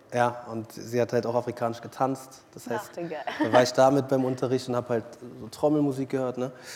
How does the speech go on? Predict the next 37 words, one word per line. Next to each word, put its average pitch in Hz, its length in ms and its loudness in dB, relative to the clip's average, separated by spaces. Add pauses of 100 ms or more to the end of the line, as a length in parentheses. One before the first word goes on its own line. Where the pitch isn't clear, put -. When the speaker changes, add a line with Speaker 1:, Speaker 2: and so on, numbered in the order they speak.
(160)
Speaker 1:
Und 113 140 -2
dann 120 160 8
für 123 160 -2
mich 127 200 0
halt 123 160 6
mein, 120 520 2
mein 117 180 -2
so 113 140 -4
Jugendheld 123 500 0
war 113 100 0
dann 113 160 -6
halt 113 180 -8
so - 120 -16
Michael 113 260 -6
Jackson, - 360 -10 (320)
wo 110 80 -6
ich - 80 -10
das - 160 -16
erste 117 260 -8
Mal 113 140 -6
so 117 120 -16
dachte, 110 280 -10
so, 110 100 -12
ey, 113 160 -14
okay, 120 220 -10
ich - 140 -14
bin 113 220 -12 (440)
Überfan 113 520 -6 (200)
Speaker 2:
<laughs> 208 260 -6 (100)
Speaker 1:
und 113 60 -4
ich 110 100 -4
find 113 140 -4
das 110 80 -6
voll - 160 -8
gut. 117 220 -6 (580)
Speaker 2:
Und, 190 380 0
ähm, 180 440 0